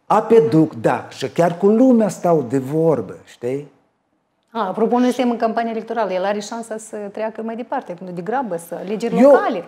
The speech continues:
Speaker 1: știi ce i-am spus?
Speaker 2: Da.
Speaker 1: Zic, eu nu, nu l-am numit domnul primar.
Speaker 2: Da, da.
Speaker 1: Că eu, e un copil pentru mine, e copilul,
Speaker 2: Ah, e tânăr,
Speaker 1: da,
Speaker 2: da?
Speaker 1: e b-,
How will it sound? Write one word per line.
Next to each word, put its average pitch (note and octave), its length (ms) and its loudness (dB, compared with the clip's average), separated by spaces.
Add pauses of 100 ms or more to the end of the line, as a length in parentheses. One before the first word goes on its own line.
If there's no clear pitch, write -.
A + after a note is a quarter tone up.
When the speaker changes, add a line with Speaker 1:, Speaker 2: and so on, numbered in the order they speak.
Speaker 1:
știi A#3 240 0
ce A#3+ 120 2
i-am A#3 180 4
spus? A#3 420 0
Speaker 2:
Da. G#3 240 -8 (600)
Speaker 1:
Zic, E3 420 -4 (1400)
eu A3+ 160 6
nu, E3+ 220 4 (540)
nu E3+ 180 4
l-am C3+ 200 4
numit C3+ 300 4
domnul B2 280 2
primar. A2 500 -4
Speaker 2:
Da, F#3 80 -12
da. F3 100 -14 (340)
Speaker 1:
Că F#3 60 4
eu, F#3+ 240 0 (100)
e F#3+ 140 -2
un F#3 120 2
copil E3+ 400 0
pentru A#2+ 260 -6
mine, A#2 200 -6
e - 20 -4
copilul, C#3+ 560 -2
Speaker 2:
Ah, C3+ 100 -2
e C3+ 40 0
tânăr, C#4 240 -4
Speaker 1:
da, C#3+ 200 2
Speaker 2:
da? D#3 60 2
Speaker 1:
e G3 40 0
b-, F#3+ 100 -6